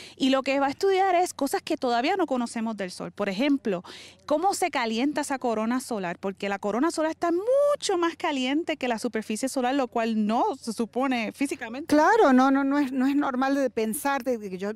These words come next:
Speaker 2: mientras me acerco a una fuente de calor como un fuego, una fogata, eh, eh, normalmente pensamos, "Oh,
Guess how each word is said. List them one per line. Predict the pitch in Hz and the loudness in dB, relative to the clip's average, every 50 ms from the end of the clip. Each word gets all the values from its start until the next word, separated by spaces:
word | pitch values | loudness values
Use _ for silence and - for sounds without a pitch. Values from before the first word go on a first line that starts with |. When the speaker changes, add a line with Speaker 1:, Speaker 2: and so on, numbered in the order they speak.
| 214 220 | -8 -6
Speaker 2:
mientras | 226 226 240 240 220 202 196 | -4 -2 -2 -2 -4 -6 -4
me | 214 214 214 | -4 -2 -2
acerco | 214 - - - - 294 302 330 370 403 320 - _ - 190 202 202 - - - - - | -4 -4 -6 -6 -2 0 0 0 0 0 -2 -6 _ -6 -6 -6 -6 -10 -16 -20 -20 -12
a | - - 202 208 208 202 | -8 -4 -4 -2 -2 -2
una | 214 226 233 208 | -2 -4 -4 -4
fuente | - 254 254 247 247 254 | -2 -2 -2 0 0 0
de | 233 220 214 | -2 -2 -2
calor | - 220 233 240 240 233 226 | -2 -2 -2 0 -2 -2 -4
como | - 202 202 220 | -6 -8 -6 -4
un | 254 269 | -4 -4
fuego, | 226 - - 277 262 240 220 208 | -4 -2 -2 0 0 0 0 -2
una | 226 220 220 | -4 -6 -6
fogata, | - 247 254 247 240 226 208 - 262 339 - - - - - - - - - _ _ | -6 -4 -4 -2 -2 -2 -2 -4 -6 -6 -6 -10 -16 -20 -20 -20 -20 -20 -20 _ _
eh, | 269 247 220 226 208 220 233 226 277 - - 311 277 - | -2 0 0 0 0 -2 -6 -10 -14 -18 -18 -18 -14 -10
eh, | 262 247 | -8 -6
normalmente | 233 202 202 202 202 208 208 208 226 214 285 269 | -4 -4 -4 -2 -2 -2 -2 -2 -2 0 0 -2
pensamos, | 240 - 220 196 - 214 196 180 185 - 539 480 453 | 0 -2 -4 -4 -4 -4 -4 -6 -6 -2 0 0 0
"Oh, | - - | 0 -2